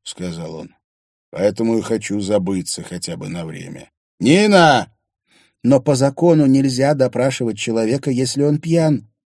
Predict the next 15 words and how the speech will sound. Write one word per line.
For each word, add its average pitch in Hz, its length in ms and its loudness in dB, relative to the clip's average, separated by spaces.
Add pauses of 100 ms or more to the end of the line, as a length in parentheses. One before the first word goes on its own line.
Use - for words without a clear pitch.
Так 117 160 -4
что - 180 -6
пока 123 300 -4
ты 123 100 -6
не 117 140 -2
протрезвеешь, 110 840 -2 (260)
подозрения 117 680 0
с - 80 -8
тебя 107 300 0
не 139 140 2
снимут». 120 640 2 (420)
«Это 110 320 0
всего 117 380 0
лишь 135 320 0
пиво. 90 580 -2